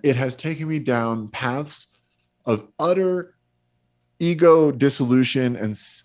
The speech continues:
and, and s-, times and intensities in my life that I never thought I would face. I, you know, built a seven-figure company by the age of twenty-five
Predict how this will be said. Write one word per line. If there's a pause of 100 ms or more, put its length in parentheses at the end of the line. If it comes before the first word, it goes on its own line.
and,
and (180)
s-,
times (400)
and
intensities
in
my
life
that
I
never
thought
I
would
face. (1200)
I, (680)
you
know,
built
a
seven-figure
company
by
the
age
of
twenty-five